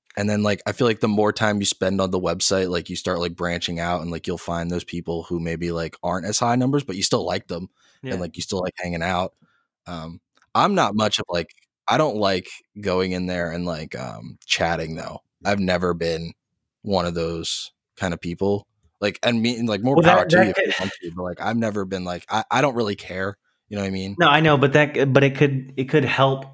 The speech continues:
Speaker 2: that streamer in a sense too. If you,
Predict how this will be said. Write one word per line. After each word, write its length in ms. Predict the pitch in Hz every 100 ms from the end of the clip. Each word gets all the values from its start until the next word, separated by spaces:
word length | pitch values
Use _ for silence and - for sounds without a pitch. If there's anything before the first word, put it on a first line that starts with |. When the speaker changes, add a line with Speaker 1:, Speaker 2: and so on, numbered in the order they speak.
| -
Speaker 2:
that 440 | 117 98 - - _ -
streamer 480 | - - 104 98 95
in 160 | 101
a 80 | 98
sense 400 | - 98 95 90
too. 580 | - 110 101 92 90 92 _ _
If 160 | 117 -
you, 300 | 113 110